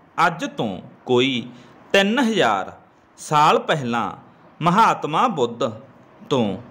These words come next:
ਕੁਝ ਸਮਾਂ ਪਹਿਲਾਂ ਵੀ ਇਹ ਤਿਉਹਾਰ ਪ੍ਰਚਲਿਤ ਸੀ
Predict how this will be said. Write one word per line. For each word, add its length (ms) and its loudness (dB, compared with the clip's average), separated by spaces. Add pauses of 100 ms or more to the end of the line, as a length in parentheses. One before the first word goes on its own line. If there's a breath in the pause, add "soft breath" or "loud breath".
(120)
ਕੁਝ 280 2
ਸਮਾਂ 460 0 (560)
ਪਹਿਲਾਂ 460 2
ਵੀ 360 -8 (600)
ਇਹ 220 6
ਤਿਉਹਾਰ 560 0 (680)
ਪ੍ਰਚਲਿਤ 760 0 (200)
ਸੀ 460 -2